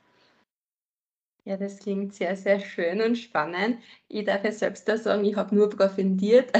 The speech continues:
<laughs> aus der gemeinsamen Zeit mit dir und habe mich definitiv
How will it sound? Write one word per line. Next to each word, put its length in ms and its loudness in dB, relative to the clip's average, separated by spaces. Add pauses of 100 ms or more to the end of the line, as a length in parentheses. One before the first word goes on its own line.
<laughs> 120 2
aus 200 -4
der 100 6
gemeinsamen 640 2
Zeit 320 0
mit 220 -4
dir 260 0
und 100 -2
habe 200 -2
mich 100 -2
definitiv 800 -2